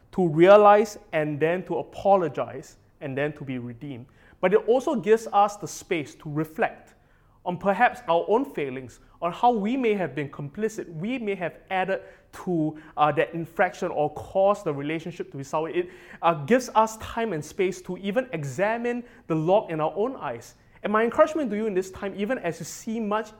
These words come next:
evil, injustice rising around us in the world, in societies today, is don't be quick to react. Do not be quick-tempered.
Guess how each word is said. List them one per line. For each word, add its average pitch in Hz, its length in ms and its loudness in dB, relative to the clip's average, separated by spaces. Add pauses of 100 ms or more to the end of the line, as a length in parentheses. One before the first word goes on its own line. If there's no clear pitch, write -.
evil, 208 560 0 (200)
injustice 190 640 0
rising 190 520 0
around 175 420 2 (280)
us 180 400 6
in 180 140 -2
the 160 120 0
world, 175 400 2
in 151 80 -6
societies 196 720 -4
today, 170 260 -4
is 185 200 -6
don't 269 320 0
be 220 100 -2
quick 226 340 -10
to 208 120 -6
react. 170 400 -2 (280)
Do 202 100 2
not 262 200 2
be 202 120 -2
quick-tempered. - 720 -10